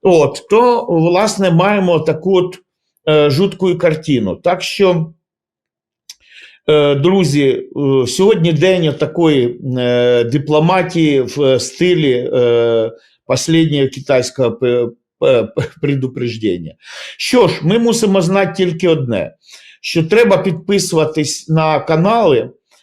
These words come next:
е, як от Віктор Бабиренко скаже, як зав'яже, про,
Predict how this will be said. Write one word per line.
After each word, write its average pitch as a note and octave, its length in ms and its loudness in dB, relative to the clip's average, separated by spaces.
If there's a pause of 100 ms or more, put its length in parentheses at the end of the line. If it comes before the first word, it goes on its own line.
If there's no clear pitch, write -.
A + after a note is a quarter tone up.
(200)
е, C#3 300 2
як D3+ 260 0
от D3+ 160 -4
Віктор C#3 520 -2
Бабиренко C3 520 -2
скаже, B2+ 380 -2
як A#2 160 -2
зав'яже, D#3 480 0
про, C3+ 480 -2